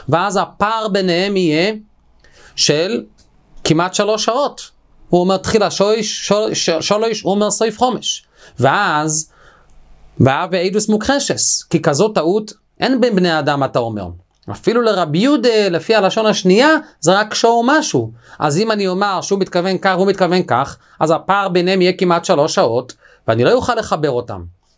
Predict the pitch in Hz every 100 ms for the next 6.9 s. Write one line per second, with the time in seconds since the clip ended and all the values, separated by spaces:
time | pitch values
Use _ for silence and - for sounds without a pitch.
0 | _ 131 160 277 302 294 214 156 110 95
1 | - _ _ 117 117 170 277 254 233 208
2 | 202 175 180 175 185 170 160 165 151 156
3 | 131 113 90 90 - _ - 127 123 95
4 | 110 185 170 156 226 214 226 160 143 156
5 | 214 - 208 147 - 156 208 220 294 -
6 | _ _ - 160 147 139 127 214 202